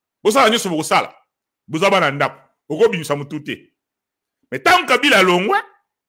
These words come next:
eh, sikoyo, gouvernement oyo bino bosengaka wana sikoyo, babandi kolakisa bino ke, mm, mm. Ndenge wana te, bino boza bata Nzambe, fo boyokana, eh, te,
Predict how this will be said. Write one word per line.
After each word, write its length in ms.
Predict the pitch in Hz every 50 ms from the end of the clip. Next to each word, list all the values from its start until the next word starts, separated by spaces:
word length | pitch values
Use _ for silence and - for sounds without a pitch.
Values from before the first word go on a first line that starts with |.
| _ - -
eh, 100 | 508 370 - - _ _ _ _ _ _ _ _ _ _ _ _ _ _ _ _ _ _ _ _ _ _ _ _
sikoyo, 400 | - 208 214 277 302 254 233 - - - - -
gouvernement 640 | 165 190 247 262 247 254 254 247 269 285 302 294 285
oyo 80 | 247 226
bino 140 | 233 220
bosengaka 460 | 208 175 160 - 196 185 160 135 139 143
wana 260 | 147 151 151 147 147
sikoyo, 560 | - 123 110 - 135 131 113 104 110 - - - - _ -
babandi 320 | - - 190 196 220 294
kolakisa 440 | 285 - 190 170 160 151 - - 156
bino 220 | 175 202 202 202 -
ke, 200 | - 147 135 -
mm, 140 | 262 277 226 226
mm. 160 | 180 139 - - _ _ _ _ _ _ _ _ _ _ _ _ _ -
Ndenge 200 | 156 202 233 226
wana 180 | 220 214 208 196
te, 160 | - 180 143
bino 180 | 127 165 214 240
boza 180 | 196 175 202
bata 220 | 190 160 - 151 143
Nzambe, 320 | 147 143 170 156 139 -
fo 140 | - - 196
boyokana, 580 | 196 190 175 147 147 185 311 359 320 302 254 233
eh, 160 | 208 - - - - - _ -
te, 300 | 233 233 143 - -